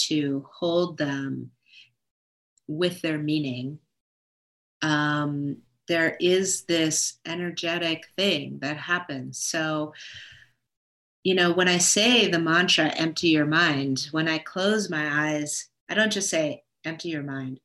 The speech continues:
I, I say it and I attempt to do it at the same time. So it's like, "Empty your mind," you know, and just, and then I spend a minute, like, emptying my mind, just, like,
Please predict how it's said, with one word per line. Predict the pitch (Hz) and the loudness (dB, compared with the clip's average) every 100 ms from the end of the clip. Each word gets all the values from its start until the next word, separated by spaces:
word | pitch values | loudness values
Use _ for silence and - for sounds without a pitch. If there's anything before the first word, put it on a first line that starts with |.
| - | -4
I, | 156 160 - _ _ _ _ _ | -2 -2 -8 _ _ _ _ _
I | - 220 | -8 -6
say | - - 214 226 | -4 -2 0 0
it | 196 - | -2 -4
and | 165 185 | -6 -4
I | 175 | -4
attempt | 147 143 - - 196 185 180 - - - | -4 -6 -8 -8 -6 -6 -6 -10 -8 -6
to | 160 | -4
do | 165 170 | -2 -2
it | 143 - _ - | -2 -6 _ -10
at | - - | -10 -8
the | |
same | 127 120 113 117 | -8 -8 -10 -10
time. | - 123 - _ _ _ _ - - - | -12 -12 -14 _ _ _ _ -20 -20 -16
So | - 175 151 | -6 -2 -2
it's | 143 | -2
like, | 147 135 131 - _ _ _ _ _ _ - | -4 -2 -4 -8 _ _ _ _ _ _ -10
"Empty | 156 175 - 175 165 160 | -8 -8 -10 -8 -4 -4
your | 156 135 | -4 -4
mind," | 131 127 127 123 117 - _ - _ _ - - - _ _ _ _ _ _ | -4 -4 -6 -6 -8 -12 _ -20 _ _ -20 -20 -20 _ _ _ _ _ _
you | 147 | -8
know, | 135 131 139 - | -6 -6 -6 -8
and | 151 135 | -6 -2
just, | 151 143 - - | -2 0 -2 -4
and | 156 | -4
then | 156 147 | -4 -4
I | 139 | -4
spend | - - 165 165 | -4 -2 -2 0
a | |
minute, | 151 139 131 - | -2 -2 -6 -8
like, | 143 135 131 _ | -6 -6 -6 _
emptying | 147 165 - 170 156 | -6 -6 -2 -2 0
my | 143 | -2
mind, | 139 135 131 127 | -2 -4 -4 -6
just, | 143 143 147 | -8 -6 -2
like, | 135 | -4